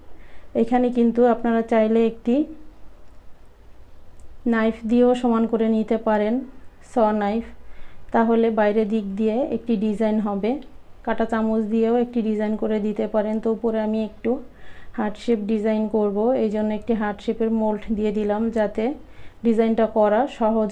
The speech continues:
হয়ে যায় বা ডিজাইনটা যাতে বাঁকা না হয়। তো এখন আমি মোল্ড তুলে নিয়েছি আর দেখুন কতটা পারফেক্টভাবে ডিজাইনটা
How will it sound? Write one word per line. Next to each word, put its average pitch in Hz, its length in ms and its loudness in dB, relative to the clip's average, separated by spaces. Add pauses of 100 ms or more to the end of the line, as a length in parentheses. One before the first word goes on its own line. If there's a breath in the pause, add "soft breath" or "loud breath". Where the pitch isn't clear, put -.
হয়ে 214 280 2
যায় 226 180 2 (800)
বা 208 100 4 (120)
ডিজাইনটা 214 420 0
যাতে 214 160 -2 (120)
বাঁকা 214 280 2 (100)
না 202 60 0 (120)
হয়। 202 180 0 (520 loud breath)
তো - 40 -2 (120)
এখন 226 180 0 (100)
আমি 226 160 2 (720)
মোল্ড 220 200 2 (100)
তুলে 226 280 0
নিয়েছি 220 340 -2 (120)
আর 214 60 -4 (100)
দেখুন 208 260 -4 (120)
কতটা 214 280 -2 (100)
পারফেক্টভাবে 208 720 -2 (1000 loud breath)
ডিজাইনটা 220 360 2